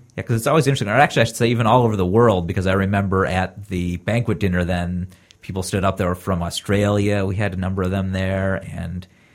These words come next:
countries in Europe. I didn't meet a lot of people from outside the U S, although I did meet a couple. I think, I believe I met someone that was Australian, but just from all over the country. And, I mean,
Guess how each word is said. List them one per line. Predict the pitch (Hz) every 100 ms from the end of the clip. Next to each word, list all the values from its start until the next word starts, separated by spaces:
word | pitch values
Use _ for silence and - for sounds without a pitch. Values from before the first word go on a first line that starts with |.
| _ -
countries | 107 101 90
in | 87
Europe. | 92 98 95 98 - _ _ _ _ _ _ _ _ _ _
I | 110
didn't | 139 226 165
meet | 185 131
a |
lot | 107 120 139 123
of | 104
people | - 101 107
from | - 98 90 85 85 92 - _ _
outside | 101 101 110 95
the | 92
U | 92
S, | 92
although | 110 110
I |
did | 107 117 107
meet | 95
a |
couple. | 85 90 - 87
I | 85
think, | - 92
I | -
believe | 92 90
I |
met | 90 87
someone | 92 87
that |
was | 82
Australian, | 82 - - 87 87 87 85 87 87
but | 87 85 -
just | -
from | 123
all | 110 110
over | 98 92
the | 85
country. | 95 92 - 80 85
And, | 82 85
I | 82
mean, | 87 87 90